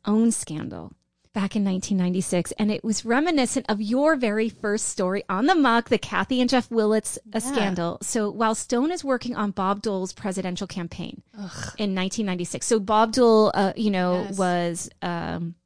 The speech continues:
Speaker 1: it was his third attempt at the presidency, and he had, ru-, yeah, and then he,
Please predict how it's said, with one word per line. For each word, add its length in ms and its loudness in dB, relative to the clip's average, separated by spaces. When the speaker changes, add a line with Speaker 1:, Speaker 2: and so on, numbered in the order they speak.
Speaker 1:
it 80 4
was 140 6
his 120 -4
third 240 0
attempt 440 -8
at 80 -6
the 80 -4
presidency, 600 -6
and 140 -6
he 80 -8
had, 140 -6
ru-, 60 -4
yeah, 240 4
and 100 -2
then 100 -4
he, 300 -2